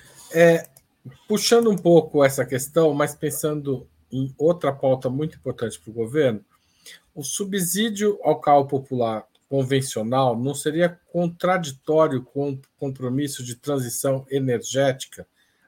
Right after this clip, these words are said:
anunciado por Lula e por, enfim, desde a campanha, eh, eleitoral se fala disso, cujo objetivo é reduzir o consumo de combustível fóssil e substituí-lo por energia limpa? Pedro Faria.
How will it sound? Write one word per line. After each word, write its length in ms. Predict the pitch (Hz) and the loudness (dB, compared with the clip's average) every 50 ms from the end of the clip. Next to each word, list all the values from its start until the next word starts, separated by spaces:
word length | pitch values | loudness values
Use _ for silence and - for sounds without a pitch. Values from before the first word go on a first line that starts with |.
| _ | _
anunciado 720 | - 117 123 131 131 131 135 - - 135 139 143 135 131 120 | -8 -4 -2 -2 -2 -4 -2 0 2 4 4 4 2 0 -6
por 240 | - - 120 107 117 | -10 -12 -14 -10 -6
Lula 480 | 123 147 160 160 151 135 123 104 - _ _ _ _ _ _ _ | -4 -4 -2 0 0 0 0 -2 -4 _ _ _ _ _ _ _
e 100 | - - | -12 -12
por, 320 | - _ - 135 131 120 120 _ _ _ - | -12 _ -6 -6 -6 -6 -8 _ _ _ -10
enfim, 360 | 127 131 131 - 131 120 107 92 | -10 -8 -6 -4 -4 -4 -4 0
desde 300 | 101 131 147 147 147 151 | 0 0 2 2 0 -4
a 40 | 139 | -4
campanha, 540 | - 139 123 127 - 131 127 127 120 120 120 _ - | -2 -4 -4 -4 -2 -2 -2 -2 -4 -6 -10 _ -10
eh, 180 | 117 110 110 | -8 -6 -6
eleitoral 540 | 110 113 117 117 120 - 117 120 123 123 117 | -4 -4 -4 -4 -4 -4 -4 -2 -2 -4 -4
se 260 | 113 - - - - | -6 -10 -14 -14 -14
fala 300 | - - - 113 110 107 | -10 -8 -8 -6 -6 -6
disso, 280 | 101 123 139 135 - - | -8 -8 -8 -8 -10 -8
cujo 240 | - 180 190 180 185 | -6 -4 -2 -2 -2
objetivo 560 | 175 165 147 147 143 135 135 - 180 170 170 | -2 -2 -2 -2 -2 -2 -2 -4 -2 0 0
é 80 | 156 135 | 0 0
reduzir 680 | 135 - 175 190 185 180 156 131 120 127 160 196 214 | 0 0 0 0 0 -2 -2 -2 -4 -4 -2 -2 -2
o 80 | 196 170 | -4 -6
consumo 580 | - 143 131 113 - - 151 151 147 127 110 - _ _ _ _ _ _ _ _ _ | -8 -10 -12 -12 -12 -10 -10 -8 -8 -8 -10 -12 _ _ _ _ _ _ _ _ _
de 120 | - 120 117 | -14 -14 -6
combustível 720 | - 151 147 143 135 131 135 - - 135 131 127 127 117 | -2 -2 0 0 -2 -4 -6 -6 -6 -4 -2 -2 -2 -4
fóssil 460 | - - - 139 139 147 135 - - | -4 -4 0 2 2 2 2 0 -4
e 40 | 123 | -8
substituí-lo 840 | - - 131 131 127 - - 117 - - - 135 139 139 135 127 120 | -8 -8 -8 -8 -6 -8 -8 -10 -10 -8 -4 -2 -2 -2 -2 -4 -6
por 280 | - - 131 131 131 131 _ _ | -8 -8 -10 -10 -10 -10 _ _
energia 580 | - 135 131 127 123 117 104 107 117 127 120 107 | -4 -2 -2 -2 -2 -4 -6 -6 -4 -2 -2 -2
limpa? 580 | 107 107 123 147 151 135 135 - - 87 85 _ _ _ _ _ - - _ _ _ _ | -2 -2 -4 -4 -4 -6 -8 -10 -14 -14 -14 _ _ _ _ _ -20 -20 _ _ _ _
Pedro 240 | - 139 139 135 131 | 0 0 0 0 0
Faria. 400 | 131 - 123 117 104 95 82 - | 0 2 2 2 0 -4 -10 -12